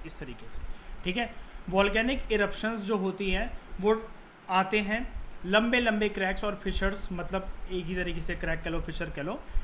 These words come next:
जहाँ से गरम गरम भाप और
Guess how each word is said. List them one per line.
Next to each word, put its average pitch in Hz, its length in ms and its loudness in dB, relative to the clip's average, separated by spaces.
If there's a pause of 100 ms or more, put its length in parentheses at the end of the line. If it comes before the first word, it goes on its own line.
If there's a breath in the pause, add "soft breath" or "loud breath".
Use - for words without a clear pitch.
(140 loud breath)
जहाँ 185 300 4
से 214 240 0 (440)
गरम 220 420 6
गरम 202 340 2
भाप 175 500 0 (360)
और 190 360 4